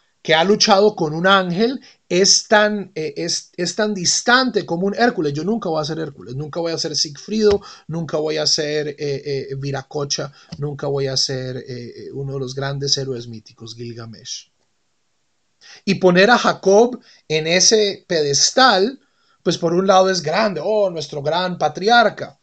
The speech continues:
Es lo bueno de los mitos, ¿cierto? Generan ejemplos. Esto es un, un Superman al que nunca podemos imitar. Pero, pero eso también tiene consecuencias negativas.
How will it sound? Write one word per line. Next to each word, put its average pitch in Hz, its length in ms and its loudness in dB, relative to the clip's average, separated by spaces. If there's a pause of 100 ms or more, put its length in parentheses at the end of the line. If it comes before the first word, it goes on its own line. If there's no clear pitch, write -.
(220)
Es 131 180 -12
lo 143 120 -4
bueno 147 240 -4
de 139 80 -4
los 123 180 -8
mitos, 160 400 -8
¿cierto? 131 420 -14
Generan 127 580 -8 (240)
ejemplos. 139 880 -2 (280)
Esto 123 320 -12
es - 120 -12
un, 139 160 -8
un 131 300 -10
Superman 165 680 0
al 151 120 -6
que 143 100 -10
nunca 147 320 -6
podemos 143 400 -8
imitar. 139 560 -6 (2500)
Pero, 151 240 -2
pero 147 180 -4
eso 202 120 -6
también 160 320 -8
tiene 175 220 -8
consecuencias 156 640 -8
negativas. 151 680 -14